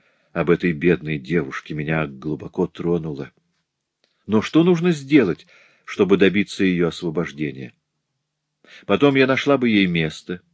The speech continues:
и позаботилась бы о ее будущем. С вашими связями, госпожа маркиза,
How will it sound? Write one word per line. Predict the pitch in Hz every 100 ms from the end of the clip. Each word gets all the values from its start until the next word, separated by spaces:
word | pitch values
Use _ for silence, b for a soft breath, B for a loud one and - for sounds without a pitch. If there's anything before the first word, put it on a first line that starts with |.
| _ _ _ _
и | 78 78
позаботилась | - 87 87 80 113 98 80
бы | 71 80
о |
ее | 76 76 85
будущем. | 71 80 87 - - 90 - _ _ _ _ _ _ _ _ _ _ _ _
С | _ -
вашими | 90 90 104 92
связями, | - 92 98 101 113
госпожа | 110 107 117 110 110
маркиза, | 110 - 110 98 107